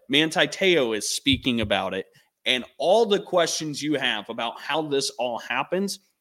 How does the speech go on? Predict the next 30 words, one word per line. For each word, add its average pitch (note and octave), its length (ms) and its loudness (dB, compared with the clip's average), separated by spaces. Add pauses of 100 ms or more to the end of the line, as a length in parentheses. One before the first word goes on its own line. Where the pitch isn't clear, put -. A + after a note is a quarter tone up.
(140)
gets D#3+ 280 4 (100)
answered C#3 480 2 (260)
in C3 160 4
this B2 220 4
two-part D#3 480 4
documentary. G#2 680 2 (220)
It's B2 180 2
a C3 80 8
wonderful D#3 840 6
job G2+ 420 0 (280)
by B2 140 10
Untold B2 640 4
and B2+ 180 2
by A#2+ 140 6
Netflix. A2 560 0 (260)
They, A#2 180 6
they A2+ 220 2
absolutely B2+ 500 0
nailed A#2 240 2
this A2 120 -2
one A#2 160 -2
out A2 120 2
of A2 60 -4
the G#2 80 -2
park. G#2 360 0 (280)
And B2+ 280 4
it B2+ 200 2
leaves C#3 560 -2
you B2 500 0 (300)
feeling, A#2 720 0